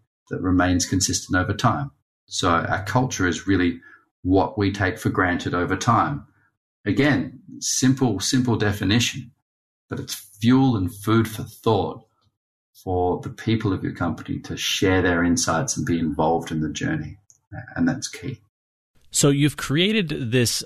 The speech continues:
Speaker 2: massive resource for people, four hundred and sixteen pages, and it's spelled out so that people can take it and run with it on their own. But I'm curious to hear from you, what's the most optimal use for someone who takes this book?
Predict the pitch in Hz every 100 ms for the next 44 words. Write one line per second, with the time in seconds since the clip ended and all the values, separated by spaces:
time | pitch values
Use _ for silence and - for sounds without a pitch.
0 | - 113 110 127 165 156 117 - 95 95
1 | 123 113 110 92 95 - - 107 95 107
2 | 101 101 - 151 143 139 117 113 127 -
3 | 127 110 - 110 92 95 92 - _ _
4 | 127 139 - - - 233 180 135 113 -
5 | 131 120 113 - 135 - 120 - 104 -
6 | - 165 165 - 110 104 117 127 123 127
7 | - 104 107 95 85 82 82 87 - -
8 | 143 143 - 262 247 - - 147 - 120
9 | 117 143 214 - 165 127 131 139 - -
10 | 117 131 - 120 110 98 101 113 107 120
11 | - 113 - 170 175 120 104 - 127 -
12 | 113 - - 107